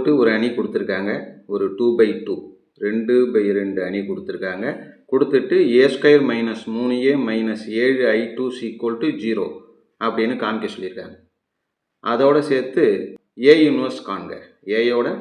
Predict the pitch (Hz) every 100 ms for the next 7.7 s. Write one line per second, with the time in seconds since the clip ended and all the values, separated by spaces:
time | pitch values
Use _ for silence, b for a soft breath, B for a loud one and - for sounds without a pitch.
0 | 98 110 123 120 113 113 - 92 85 -
1 | - _ _ 117 127 127 113 113 110 135
2 | 135 - 120 - 139 113 104 110 120 113
3 | 90 - 107 98 101 98 92 135 139 -
4 | _ - 101 143 143 123 131 92 87 -
5 | - - 92 110 135 127 - 113 98 -
6 | - _ _ _ _ - 113 127 123 -
7 | 127 127 113 98 107 110 147